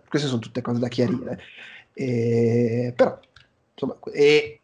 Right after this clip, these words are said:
sarà da vedere anche poi quando lo lanciano ufficialmente, ovviamente ci sarà più gente dentro,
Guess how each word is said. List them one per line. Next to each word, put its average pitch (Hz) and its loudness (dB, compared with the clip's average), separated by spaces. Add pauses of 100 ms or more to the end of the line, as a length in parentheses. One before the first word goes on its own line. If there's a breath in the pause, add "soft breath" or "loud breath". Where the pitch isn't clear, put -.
(100)
sarà 120 -2
da 117 0
vedere 120 2
anche 113 -6
poi 123 -4
quando 117 -6
lo 117 -6
lanciano 120 -6
ufficialmente, 123 -4
ovviamente 120 -6
ci - -8
sarà - -10
più 127 -4
gente 117 -2
dentro, 120 -2